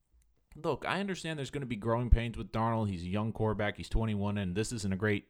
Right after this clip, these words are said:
offense around him. But if he really continues to regress over these next couple weeks, and it's possible he can, and the Jets look outmatched against the Bills, which they could. I mean, this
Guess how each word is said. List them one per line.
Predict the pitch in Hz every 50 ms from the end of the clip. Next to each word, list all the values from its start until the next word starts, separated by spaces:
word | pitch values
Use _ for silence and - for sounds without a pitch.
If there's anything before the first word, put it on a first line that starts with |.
| _
offense | - 107 107 104 - - 104 98 -
around | 95 92 98 98 104 107 101
him. | 117 117 113 113 110 - - - - - - _ _ _ _ _ _ _ _ _ - - _ _ _ _ _ _ _ _ _ _ _ _ _ _ _ _
But | - 120 123 117 113 - -
if | 110 110 110 - - - -
he | - - - - 170 190 202 208 202 170
really | 131 123 127 139 147 151 156 151
continues | 127 135 131 113 - 127 123 127 123 120 -
to | - 120
regress | 107 101 90 87 107 104 104 107 110
over | 101 98
these | 98 95 92
next | 98 101 104 - -
couple | - 117 110 104 - 107 98 95
weeks, | 98 95 85 78 - - - - - - - - -
and | 98 98 98
it's | 117 131 -
possible | - - 139 139 147 151 143 - 113 104 90
he | 95 101 92
can, | - - 104 104 90 71 64 101 - - _ _ _ _ _ _ _ _ _ _ _ _ _ _ _ _ _ _ -
and | 101 101 95
the | 95
Jets | 90 - 104 113 131 135 - -
look | 127 107 -
outmatched | - 117 123 101 110 123 120 120 -
against | - 120 113 107 -
the | 95
Bills, | 87 110 110 113 113 110 113
which | 107 101 -
they | 104 104 101
could. | 92 - - 107 101 69 67 69
I | - - - _ _ _ _ _ _ -
mean, | - 104 120
this | 139 185 -